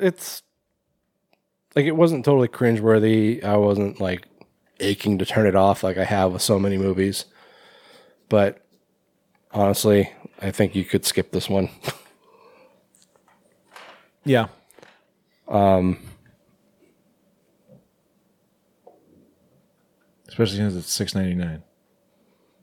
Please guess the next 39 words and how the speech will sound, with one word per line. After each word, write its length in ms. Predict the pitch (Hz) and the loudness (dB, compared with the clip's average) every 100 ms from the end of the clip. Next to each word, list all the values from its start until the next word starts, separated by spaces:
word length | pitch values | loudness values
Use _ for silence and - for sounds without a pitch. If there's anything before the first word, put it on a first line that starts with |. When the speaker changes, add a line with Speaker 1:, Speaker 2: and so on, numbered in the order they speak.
| _ _ _ _ _ _ _ | _ _ _ _ _ _ _
Speaker 1:
It 60 | 87 | -10
was? 320 | 87 107 - _ - | -4 -4 -4 _ -16
I 80 | 101 - _ - | -16 -16 _ -16
think 180 | - 92 | -10 -8
I 60 | |
paid, 280 | - - - | -6 -8 -8
like, 120 | - - - - _ - | -12 -16 -20 -20 _ -8
four 140 | - | -4
ninety-nine. 480 | 80 - - - 127 - _ - | -4 -6 -10 -14 -16 -20 _ -14
Speaker 2:
Oh, 180 | 82 87 | -12 -12
it's 140 | - | -10
six 180 | - 107 | -6 -2
ninety-nine 320 | 98 90 85 | -2 -2 -4
on 100 | 85 | -8
Google. 360 | 85 78 87 104 _ _ _ _ - _ _ | -12 -14 -14 -18 _ _ _ _ -20 _ _
Speaker 1:
It 60 | 123 | 2
was 180 | 151 151 | 2 4
on 140 | 196 | 2
Google? 440 | 175 214 240 262 - _ - | 0 0 2 0 -4 _ -18
Speaker 2:
Yeah. 160 | 87 - | -18 -14
Speaker 1:
God 220 | - 208 | -8 -8
damn 200 | 104 90 | -8 -10
it. 140 | 101 - _ _ _ _ _ _ _ _ _ - | -10 -14 _ _ _ _ _ _ _ _ _ -6
For 100 | 123 | 2
some 180 | 185 165 | 2 4
reason, 220 | 151 123 | 2 -2
they 60 | 110 | -4
sent 200 | 143 113 | -4 -4
me 80 | |
a 80 | 95 - | -8 -10
five 200 | - 120 | -2 0
dollar 180 | 110 95 | 2 -2
credit. 380 | - 107 90 82 | -4 -6 -6 -6
I'm 80 | - - | -18 -20
like, 120 | - | -6
"Okay, 200 | 208 185 117 | -4 0 2
well, 140 | 131 | 2
I'll 60 | 117 | 2
just 160 | 120 | -2